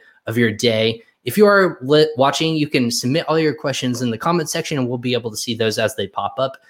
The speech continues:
Let us know where you're listening from. Let us know what your questions are about our topic today, and we'll make sure we get those answered, uh, as well. If you're listening to this online, also, you can listen to us on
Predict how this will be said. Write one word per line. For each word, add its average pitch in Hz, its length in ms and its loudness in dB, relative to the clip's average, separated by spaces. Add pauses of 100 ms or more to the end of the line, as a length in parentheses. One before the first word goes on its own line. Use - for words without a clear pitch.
(220)
Let 208 100 4
us 196 100 4
know 175 120 6
where 156 80 6
you're 139 100 6
listening 131 360 0
from. 123 360 -2
Let 127 140 2
us 123 160 -4
know 113 160 0
what 107 140 -2
your 92 80 -14
questions 120 420 -4
are 110 220 2
about 107 340 -2
our 104 100 -6
topic 120 500 -4
today, 120 320 0 (380)
and 135 100 -2
we'll 135 80 4
make 117 220 2
sure 107 120 -2
we 98 120 -6
get 101 160 -8
those 98 200 -10 (120)
answered, 98 360 -14 (540)
uh, 107 60 2
as 98 240 -2
well. 165 480 2
If - 80 -10
you're 180 80 6
listening 208 400 6
to 156 120 -8
this 139 180 -4
online, 127 480 0
also, 143 240 -2
you 127 200 -2
can 113 180 -4
listen 110 280 -4
to 110 180 -4
us 110 140 -4
on 104 480 -2